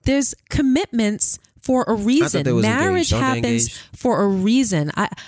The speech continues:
Speaker 1: I just feel like you're supposed to take those steps with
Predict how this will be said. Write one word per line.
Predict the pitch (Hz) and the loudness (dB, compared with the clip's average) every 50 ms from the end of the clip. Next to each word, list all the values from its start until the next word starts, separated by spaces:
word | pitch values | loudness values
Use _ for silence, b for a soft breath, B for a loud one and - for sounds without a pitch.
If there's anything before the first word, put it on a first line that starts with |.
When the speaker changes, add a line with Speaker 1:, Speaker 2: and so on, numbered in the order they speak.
| B B | B B
Speaker 1:
I | 262 311 | -4 -2
just | 359 381 - - - | 0 -2 -2 0 0
feel | 294 277 269 | -2 -2 0
like | 247 220 214 - 220 | -2 -4 -4 -4 -4
you're | 208 | -4
supposed | - - - - - 214 214 - | -4 -4 -4 -2 -2 -2 -2 -2
to | - 180 | -4 -4
take | - - - 190 185 - - | -4 -4 -4 -4 -4 -4 -4
those | 180 165 170 165 | -2 -2 0 0
steps | - - - - 170 175 208 - - - - - - B B B B | 0 0 0 0 -2 -2 -2 -2 -2 0 0 0 0 B B B B
with | 165 175 175 - - | 0 0 0 0 -4